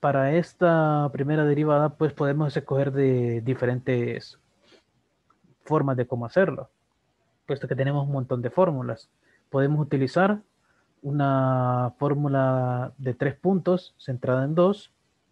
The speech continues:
y en ese caso utilizaríamos solamente estos tres, porque el dos tiene que quedar en centro. Podemos utilizar una de cinco puntos centrada en dos, y utilizaríamos estos cinco. Podríamos utilizar una fórmula hacia adelante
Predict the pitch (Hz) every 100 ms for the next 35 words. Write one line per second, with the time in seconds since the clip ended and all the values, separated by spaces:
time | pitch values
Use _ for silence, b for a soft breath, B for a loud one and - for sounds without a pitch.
0 | _ 135 127 131 - 147 160 139 135 131
1 | 127 131 135 131 131 127 127 127 120 -
2 | 117 - 127 - _ _ _ _ _ _
3 | 131 - 113 131 131 135 131 120 120 117
4 | 113 123 127 _ _ _ _ _ _ _
5 | - 123 127 127 127 127 120 156 165 143
6 | 131 123 175 185 147 - 180 147 139 -
7 | 120 127 127 131 151 139 147 - _ _
8 | _ _ _ _ - 127 127 117 123 127
9 | 123 131 127 131 - 113 120 _ _ _
10 | _ _ _ _ _ _ _ _ 139 131
11 | 139 135 135 127 143 143 135 127 143 147
12 | 139 127 147 123 117 156 190 - 160